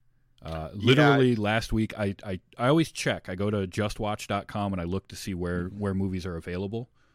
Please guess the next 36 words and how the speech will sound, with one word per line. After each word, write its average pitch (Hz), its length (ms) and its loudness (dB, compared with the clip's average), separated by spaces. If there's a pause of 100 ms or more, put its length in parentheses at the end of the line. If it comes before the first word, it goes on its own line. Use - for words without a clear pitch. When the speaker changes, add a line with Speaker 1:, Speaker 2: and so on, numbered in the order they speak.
(120)
Speaker 1:
Um, 78 500 -8 (100)
Speaker 2:
Mm-hmm. 123 460 -6
Speaker 1:
and 92 500 -4
it 98 140 -8
was 95 200 -4
Speaker 2:
And - 80 -2
I'm, 156 80 4
Speaker 1:
available, 120 360 6
and 104 160 0
I 110 40 6
Speaker 2:
I'm 117 60 4
Speaker 1:
went 123 120 4
to 131 60 2
Speaker 2:
always 110 60 4
a 120 60 4
Speaker 1:
watch 123 160 2
it - 40 -2
Speaker 2:
last 113 60 -6
Speaker 1:
last 117 280 0
night, 113 260 2
and 123 80 0
it 101 40 -2
Speaker 2:
watcher. 101 100 -10
Speaker 1:
wasn't 104 240 -2
there. - 220 -6 (400)
<laughs> - 360 -20
Speaker 2:
You're 110 200 0
right. 95 200 0
I'm 135 180 0
always 147 200 2
a 120 60 0
last-minute 113 460 0
watcher 101 380 -2
for 127 140 -2
the 127 80 -2
show 135 420 2